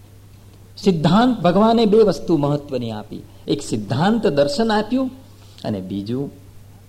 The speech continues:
એ સિદ્ધાંતને જીવવા માટેનો જીવન યોગ આપ્યો. આપણે ત્યાં તો વૈજ્ઞાનિકોએ માત્ર એક અણુની શોધ કરી અને જાણે કે એમને નવાજી દીધા કે, "ઓહો, આ તો કેટલા બધા મહાન વિજ્ઞાનીઓ છે, પૃથ્વી ઉપર એને કેવડું મોટું કામ કર્યું."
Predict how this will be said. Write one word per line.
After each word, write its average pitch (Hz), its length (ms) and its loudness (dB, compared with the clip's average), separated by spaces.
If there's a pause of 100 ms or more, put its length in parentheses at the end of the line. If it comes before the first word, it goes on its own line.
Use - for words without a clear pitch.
(260)
એ - 100 -4
સિદ્ધાંતને 127 840 -6
જીવવા 113 540 -6
માટેનો 110 680 -6 (340)
જીવન 147 320 0
યોગ 98 320 -4
આપ્યો. 85 340 -10 (1120)
આપણે 147 260 -2
ત્યાં 151 200 -2
તો 143 160 -2
વૈજ્ઞાનિકોએ 165 840 2
માત્ર 139 580 2 (260)
એક 170 260 -2 (360)
અણુની 254 600 2 (100)
શોધ 220 400 4
કરી 190 420 2 (360)
અને 185 140 -2
જાણે 180 320 2
કે 208 120 2
એમને 196 260 4
નવાજી 185 440 4
દીધા 131 280 2 (440)
કે, 175 60 4
"ઓહો, 147 140 6
આ 135 120 6
તો 143 120 0
કેટલા 185 240 0
બધા 160 200 2
મહાન 151 380 0
વિજ્ઞાનીઓ 143 520 0
છે, 143 140 -6
પૃથ્વી 151 340 -4
ઉપર 147 240 0
એને 139 120 -2
કેવડું 151 340 -2
મોટું 139 240 -6
કામ 120 220 -4
કર્યું." 104 300 -6